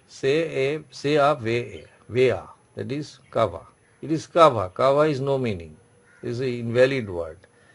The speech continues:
But you have to put the accent sedil, that is sava. Sava means okay. Is a valid word, sava. For example, say garçon, G A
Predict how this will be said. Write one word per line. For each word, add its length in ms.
But 220
you 120
have 120
to 120
put 340
the 300
accent 400
sedil, 460
that 160
is 140
sava. 440
Sava 420
means 460
okay. 360
Is 180
a 80
valid 400
word, 260
sava. 400
For 160
example, 800
say 580
garçon, 680
G 320
A 400